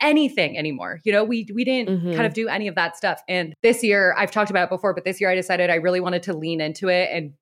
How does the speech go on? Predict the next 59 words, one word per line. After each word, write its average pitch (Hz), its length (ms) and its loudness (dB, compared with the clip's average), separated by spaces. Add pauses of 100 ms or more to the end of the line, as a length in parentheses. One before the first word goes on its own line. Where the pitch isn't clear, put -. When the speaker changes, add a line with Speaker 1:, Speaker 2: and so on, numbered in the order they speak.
(120)
Speaker 1:
to - 160 -18
kinda 185 180 -2
get 151 240 0
into 175 160 -6
that, 165 200 0
like, 156 180 -2
childhood 160 460 -2
love 147 200 0
for - 80 -4
the 151 80 0
holidays 156 540 0
again 269 340 2 (140)
and, 202 280 4
like, 185 120 4
Speaker 2:
Mm. 175 80 -6
Speaker 1:
kinda 185 180 0
come 180 320 -2
from 185 220 -2
an 180 80 -6
authentic 170 560 -2
place 170 180 -2
of 175 80 -8
doing 165 220 -4
that 165 180 -2
for 180 80 -6
myself 160 480 -2
before 170 260 -2
I 156 60 2
wanna 156 220 -2
do 151 100 -4
it 156 140 -4
for 170 80 -12
my 147 160 -2
own 147 160 -4
kids. 208 340 -2 (120)
Getting 226 260 2
in 262 80 0
touch 240 200 -2
with 220 140 -4
my 208 260 0
inner 220 240 0
child 170 440 -2
has 202 160 -6
been, 214 160 -2
like, 220 160 -4
the 233 100 -2
best 196 400 -4
way 190 200 2
to 233 140 0
feel 190 380 -2
that, 185 240 -2
like, 180 220 -8
childlike 180 580 -2
joy 175 300 2
and 165 100 -2
magic 156 320 -4
of 139 120 -10
the 151 100 -8
season. - 420 -12